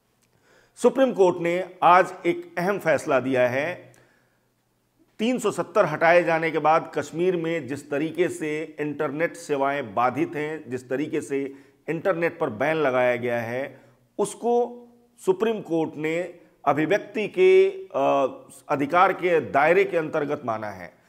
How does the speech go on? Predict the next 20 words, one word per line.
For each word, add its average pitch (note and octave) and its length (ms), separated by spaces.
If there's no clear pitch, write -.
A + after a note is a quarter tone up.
और D3 80
साफ G3 340
तौर F3 160
से E3+ 140
ये D#3 120
कहा C3 220
है D3 180
कि F3+ 460
एक E3+ 180
सौ - 140
चौवालीस D3+ 640
भी D#3 160
वहाँ D3+ 220
पे D#3 120
लंबे D3 280
समय C#3 240
से C3 120
लगा A#2+ 200
हुआ A2+ 260
है। A#2+ 300